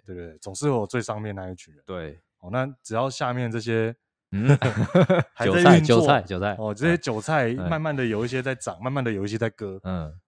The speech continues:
Speaker 1: 哦，那慢慢的有一些新的，
Speaker 2: 嗯。
Speaker 1: 新的韭菜在长，慢慢有一些旧的韭菜在被割。
Speaker 2: 嗯。
Speaker 1: 那最上面那一层的人过得就蛮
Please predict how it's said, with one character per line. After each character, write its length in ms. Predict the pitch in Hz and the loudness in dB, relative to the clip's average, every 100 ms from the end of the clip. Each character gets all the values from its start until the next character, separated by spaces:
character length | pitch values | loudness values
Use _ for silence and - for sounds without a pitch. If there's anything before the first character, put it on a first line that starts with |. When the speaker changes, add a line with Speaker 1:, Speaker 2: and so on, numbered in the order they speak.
| - | -18
Speaker 1:
哦， 180 | 95 95 | -16 -10
那 60 | |
慢 120 | 131 | -8
慢 120 | 143 131 | -4 -4
的 80 | |
有 160 | 113 104 | -4 -6
一 20 | |
些 100 | 123 | -6
新 200 | 120 127 | -8 -8
的， 180 | 123 117 | -6 -6
Speaker 2:
嗯。 40 | |
Speaker 1:
新 180 | 117 131 | -6 -6
的 80 | 131 | -6
韭 120 | 110 | -6
菜 180 | 98 113 | -6 -6
在 60 | 113 | -6
长， 160 | 98 85 | -10 -14
慢 100 | 120 | -8
慢 120 | 107 | -6
有 80 | 98 | -6
一 40 | 107 | -6
些 80 | |
旧 180 | 120 127 | -8 -8
的 100 | 110 | -10
韭 60 | 92 | -10
菜 100 | 104 | -12
在 120 | 104 | -10
被 100 | 107 | -12
割。 300 | - 92 87 - | -16 -20 -20 -10
Speaker 2:
嗯。 280 | 113 95 85 _ _ | -6 -6 -8 _ _
Speaker 1:
那 100 | 123 | -14
最 140 | 127 | -10
上 140 | 120 113 | -8 -8
面 100 | 110 | -8
那 100 | 110 | -10
一 40 | |
层 120 | 104 | -12
的 80 | 90 | -18
人 160 | 87 85 | -20 -20
过 180 | - 95 | -14 -14
得 60 | |
就 40 | 90 | -16
蛮 120 | 85 | -20